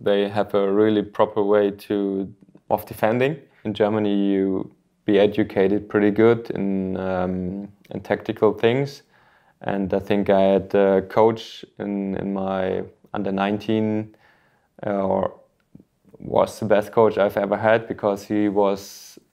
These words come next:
a master of tactical things, of, uh, how to play, how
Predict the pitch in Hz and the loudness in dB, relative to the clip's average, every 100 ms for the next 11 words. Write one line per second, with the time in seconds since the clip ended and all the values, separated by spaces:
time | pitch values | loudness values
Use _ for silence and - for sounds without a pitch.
0 | _ _ _ - 104 107 107 107 113 113 | _ _ _ -6 -2 0 2 4 2 0
1 | - 98 101 98 - - 117 - 110 107 | -2 2 0 0 -8 -2 -2 -2 -4 -2
2 | 123 135 131 123 - 104 101 - 101 101 | 2 2 2 -4 -4 -4 -4 -8 -4 -4
3 | 98 98 98 _ _ _ - 110 107 98 | -4 -6 -10 _ _ _ 2 4 2 -4
4 | - 107 107 107 104 104 101 101 95 | 0 4 6 4 4 2 0 0 -4